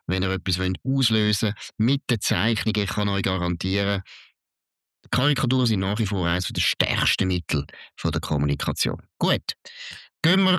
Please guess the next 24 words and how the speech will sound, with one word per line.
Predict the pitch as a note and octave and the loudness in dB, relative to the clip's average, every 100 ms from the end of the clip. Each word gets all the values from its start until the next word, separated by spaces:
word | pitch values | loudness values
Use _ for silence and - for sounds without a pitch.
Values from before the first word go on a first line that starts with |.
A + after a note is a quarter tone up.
| - - | 0 0
grad | B2+ B2 | 0 0
in | - B2 | 2 4
medias | A2+ B2+ A2+ G#2+ A2+ | 4 4 4 2 4
res. | D#3 F3+ - - | 4 4 0 0
In, | B2+ A#2 | 2 2
in | A2+ G#2 G2+ D#2+ G#2 | 2 0 0 0 0
einem | G2 G2 D#2+ C2+ - _ _ _ | 0 0 2 0 -4 _ _ _
sehr | - C3+ C3+ | -2 2 2
bemerkenswerten | A#2 G#2 A#2+ - G#2+ G2+ G2 - | 2 2 0 0 0 0 0 -2
N | - G#2 A#2+ | 0 0 0
Z | A#2+ - | -2 0
Z-Interview | A2+ G#2+ - A2 G#2+ G#2 G2 G2+ G2+ G#2 _ _ _ _ _ _ _ - | 0 0 0 0 0 -2 0 0 -2 -6 _ _ _ _ _ _ _ -2
hat, | F2 D#2+ - | -2 -2 -2
äh, | E2 E2 D#2 - - - - - | 0 0 -2 -8 -18 -20 -20 -8
Katharina | - F2+ F2+ E2+ F2+ F2 | -6 -4 -2 0 0 0
Fontana, | - D#2+ D2+ - - G2+ G#2 G2+ G2 - | 0 -2 -2 -4 -4 0 0 0 -4 -4
der | F2 | -4
Rudi | F2 F#2+ F#2 E2 | -2 -2 -2 0
Walser | E2+ G#2+ A#2 A#2 A2+ | 0 0 0 -2 -2
und | F#2+ F#2 | -4 -4
der | F#2 | -4
Tobias | F2+ F2 D#2+ | -2 0 0
Straumann | - D2 E2 F#2 - | 0 0 0 -2 0
interviewt | E2 D#2+ D2 F#2 C3 C#3+ - | -2 -2 0 2 2 0 -6